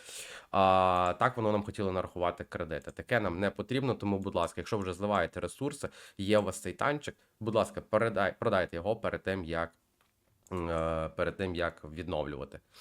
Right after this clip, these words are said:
От, і тепер ми спокійно собі його отримуємо. Ітого, е, за півтора мільйона вдалося вибити, е, шість сімсот п'ятдесят золота, фактично.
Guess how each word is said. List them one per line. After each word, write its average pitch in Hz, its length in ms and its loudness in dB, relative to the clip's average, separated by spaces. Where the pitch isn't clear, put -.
От, 80 280 -2
і 180 60 -6
тепер 240 320 2
ми 202 140 0
спокійно 131 440 -6
собі 82 280 -8
його 87 460 -2
отримуємо. 95 880 -2
Ітого, 160 580 4
е, 101 260 6
за 104 180 0
півтора 147 400 4
мільйона 123 600 4
вдалося 123 680 2
вибити, 104 640 0
е, 107 360 4
шість 180 400 -4
сімсот 143 380 -2
п'ятдесят 123 640 0
золота, 131 580 -2
фактично. - 640 -2